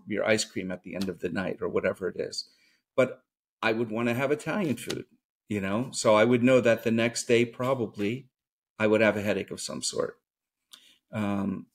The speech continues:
but then things, it wasn't a one for one equal because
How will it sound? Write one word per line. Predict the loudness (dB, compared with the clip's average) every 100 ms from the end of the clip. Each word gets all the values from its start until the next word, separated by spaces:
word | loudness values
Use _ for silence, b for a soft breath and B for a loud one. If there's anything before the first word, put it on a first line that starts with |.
| -6
but | -4 2
then | 4 4
things, | 2 2 2 0 0
it | 2
wasn't | 4 4 4
a | 0
one | 2 2 2
for | 0
one | 0 0 0
equal | -2 2 0 0 -6 _ _ _ _
because | -4 0 2 4 2 -2